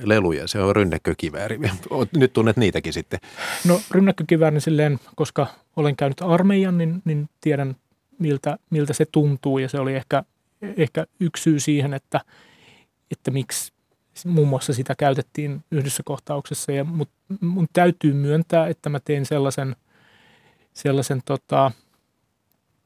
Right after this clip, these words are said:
Speaker 2: koska mulla ei ole aseenkantolupaa, eikä, eikä, tota, eikä mä halunnut niinku ryhtyä ketään tuntemaani ihmistä, jolla, jolla niinku mahdollisesti tämmönen ase olisi, niin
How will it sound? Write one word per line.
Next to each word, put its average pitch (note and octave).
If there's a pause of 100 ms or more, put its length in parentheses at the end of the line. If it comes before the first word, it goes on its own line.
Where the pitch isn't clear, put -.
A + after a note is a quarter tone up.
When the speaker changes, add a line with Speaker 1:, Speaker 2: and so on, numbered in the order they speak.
(140)
Speaker 2:
koska D#3
mulla C#3+
ei C#3
ole C#3
aseenkantolupaa, E3
eikä, F3 (160)
eikä, D3+
tota, D#3+ (120)
eikä D3+
mä C3+
halunnut D3
niinku D#3+ (420)
ryhtyä D#3+ (120)
ketään D#3 (580)
tuntemaani D3
ihmistä, D#3
jolla, F3 (120)
jolla D3
niinku D3+ (100)
mahdollisesti D#3
tämmönen C#3+
ase D3
olisi, D3+
niin C#3+